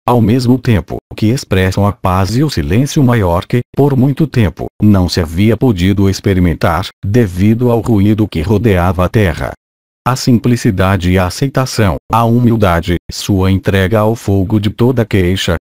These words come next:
de toda resistência, é a única maneira de passar pela porta estreita, abandonando-se à luz. Para muitas vontades de luz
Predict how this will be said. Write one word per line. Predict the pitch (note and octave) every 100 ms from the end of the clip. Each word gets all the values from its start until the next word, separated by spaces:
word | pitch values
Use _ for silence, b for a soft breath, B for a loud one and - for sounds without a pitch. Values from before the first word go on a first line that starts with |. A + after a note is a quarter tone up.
| E2
de | G2 A2
toda | - A2 A2 A#2
resistência, | G#2+ A2+ B2 - A#2 E2 - A1+ -
é | A2+
a | G2+
única | G2+ B2 A#2 A2+
maneira | C#3 B2+ F#2+ G#2 G#2+
de | A2+
passar | - G2+ - F2+ F2
pela | - G2
porta | B2 A2 A2+ - E2
estreita, | G2 - G2+ G2 A2 G2+ -
abandonando-se | G#2 G2 C3+ C#3 C#3 A2 B2+ C3+ -
à | A#2
luz. | A2 G#2 - - - - _ _ _ _
Para | - E2 B1+
muitas | G#2 C#3+ C#3+ B2
vontades | F#2 C3 A#2+ F#2+ F2 G#2 G2+
de | F#2
luz | G2+ C3+ D3 -